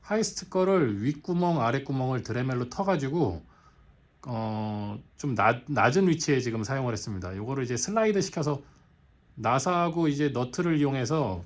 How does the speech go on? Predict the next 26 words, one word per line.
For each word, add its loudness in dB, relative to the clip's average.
풀면은 2
이제 0
위아래로 2
제가 -4
자유자재로 -4
조절할 -4
수 -8
있거든요. -6
그 -10
길이를 0
트랙 -4
상황에 0
맞춰가지고 -4
너무 0
조정이 0
어려워-, 0
어렵고 -4
민감하면은 0
가장 -6
아래로, -2
그리고 -4
빨리 2
턴을 2
하고 0
싶고 -4
회두성을, 0